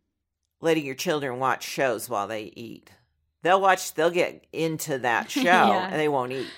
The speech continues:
Speaker 2: There's
Speaker 1: Both.
Speaker 2: one, there's one track. That's the show
Speaker 1: Right.
Speaker 2: track. They need to do the
Speaker 1: She
Speaker 2: meal
Speaker 1: just
Speaker 2: track.
Speaker 1: isn't interested in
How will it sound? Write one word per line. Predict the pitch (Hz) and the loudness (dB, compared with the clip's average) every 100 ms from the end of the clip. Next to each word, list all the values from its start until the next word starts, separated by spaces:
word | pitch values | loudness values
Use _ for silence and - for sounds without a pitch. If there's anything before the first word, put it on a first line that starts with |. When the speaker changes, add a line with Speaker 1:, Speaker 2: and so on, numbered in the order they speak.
| - _ | -20 _
Speaker 2:
There's | 196 175 | -4 4
Speaker 1:
Both. | 156 170 | 6 4
Speaker 2:
one, | - | 0
there's | 202 185 | -6 -4
one | 196 254 254 | 0 0 4
track. | 294 220 - - - | 4 4 0 -12 -16
That's | 202 180 - | -12 -12 -12
the | |
show | 185 240 | -4 2
Speaker 1:
Right. | 233 | 4
Speaker 2:
track. | 240 240 240 | 4 2 -2
They | 214 | -4
need | 196 185 | -6 -6
to | |
do | 185 | -6
the | |
Speaker 1:
She | 180 190 | -4 0
Speaker 2:
meal | |
Speaker 1:
just | 170 160 | 2 2
Speaker 2:
track. | - | 0
Speaker 1:
isn't | 135 135 123 | -4 -4 -6
interested | 127 - - - 117 | -8 -10 -12 -8 -10
in | 87 82 | -10 -16